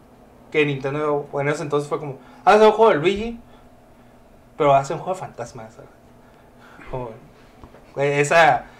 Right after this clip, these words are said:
ese cambio de, completamente de tonos, como, "Oh, no es plataforma de la manera, no, es un juego de fantasmas", y tienes un Sackboy. Como bien exageradamente <laughs> diferente a lo que conocías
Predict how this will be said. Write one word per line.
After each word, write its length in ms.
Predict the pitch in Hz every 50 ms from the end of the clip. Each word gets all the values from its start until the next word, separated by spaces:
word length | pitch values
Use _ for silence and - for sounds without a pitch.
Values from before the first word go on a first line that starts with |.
| - - - _
ese 300 | - 143 - - 214 208
cambio 420 | - 175 165 175 175 180 170 160
de, 180 | 151 143 139 139
completamente 520 | - 147 143 139 143 139 160 156 156 156 170
de 80 | 147
tonos, 200 | 131 135 143 143
como, 320 | 143 156 143 135 135 127 123 - _ _
"Oh, 160 | - 135 143 147
no 180 | 143 143 147
es 120 | 147 147 -
plataforma 420 | - 175 165 165 170 175 170 170
de 100 | 156 143
la 100 | 127 135
manera, 200 | 135 135 143 151 156
no, 180 | 185 202 196
es 220 | 180 175 - - - 170
un 80 | 151
juego 160 | - - 185
de 80 | 175 -
fantasmas", 420 | 139 123 - 127 123 135 127 120 123 123
y 160 | - - -
tienes 180 | 139 143 143
un 80 | - 151
Sackboy. 280 | - - - - - - - - - - - - - - - - - -
Como 180 | - - 151 147
bien 300 | 139 147 147 156 160 165 175
exageradamente 720 | 180 180 - - 185 - 147 135 139 143 - 208 208 - -
<laughs> 20 |
diferente 400 | 240 226 - 156 139 - 147 185
a 20 |
lo 120 | 170 165 143
que 60 | 139
conocías 520 | - 156 143 123 - 139 139 139 139 -